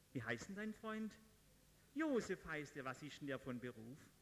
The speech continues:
Ah, der ist Zimmermann. Du, das ist praktisch. Dann kann er ja selber eine Wiege bauen.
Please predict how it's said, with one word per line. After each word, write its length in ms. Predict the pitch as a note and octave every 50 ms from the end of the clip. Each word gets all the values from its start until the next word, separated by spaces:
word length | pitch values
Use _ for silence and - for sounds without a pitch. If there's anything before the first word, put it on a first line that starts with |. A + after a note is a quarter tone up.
| - - - - - - - - - - - - - - - - - - - - - - - - - - - -
Ah, 480 | C#3+ F3 A3 B3+ C4+ C4+ C4 C4 C#4+
der 160 | C4+ C4+ C4 C4
ist 180 | A#3+ - -
Zimmermann. 440 | - C4+ B3+ A#3+ A3+ G#3 G3+ G3 F3 - - - - -
Du, 100 | A#3+ G#3+
das 200 | F3 F#3 D#3+ F3
ist 220 | F3 - - -
praktisch. 540 | - E3 C#3+ B2+ - - - C#3+ - - - - - - -
Dann 120 | G#3+ G3+
kann 200 | - F3 E3 D#3+
er 60 | D3+
ja 120 | C#3+ C#3 C3
selber 440 | - - D3+ D#3 F#3+ G3+ G#3+ G3+ - - - - - - - - - - - - - - -
eine 340 | C3+ C3 C3 B2+ B2 A#2 A#2+
Wiege 360 | C3 F3 G#3+ G#3+ - G3 D#3+
bauen. 560 | C#3+ C#3 B2 A#2 A2+ G#2+ G#2 G2+ F#2+ G2